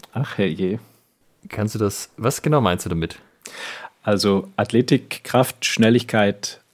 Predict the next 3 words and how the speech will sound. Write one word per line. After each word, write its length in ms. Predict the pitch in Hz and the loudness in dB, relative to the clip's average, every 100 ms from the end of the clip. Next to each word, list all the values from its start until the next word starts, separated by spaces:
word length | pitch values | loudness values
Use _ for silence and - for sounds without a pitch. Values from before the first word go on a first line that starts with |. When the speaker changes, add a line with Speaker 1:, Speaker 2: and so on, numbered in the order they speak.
| _ 107 | _ 4
Speaker 1:
Ausdauer 640 | 127 - 123 135 170 190 - _ _ _ _ _ - - - - - _ _ | 4 6 6 6 6 2 -6 _ _ _ _ _ -20 -20 -20 -20 -20 _ _
wird, 1000 | 110 92 98 101 151 156 - - - - _ _ _ _ _ _ | -6 -6 -2 4 4 4 -2 -2 -2 -8 _ _ _ _ _ _
f-, 180 | - | -20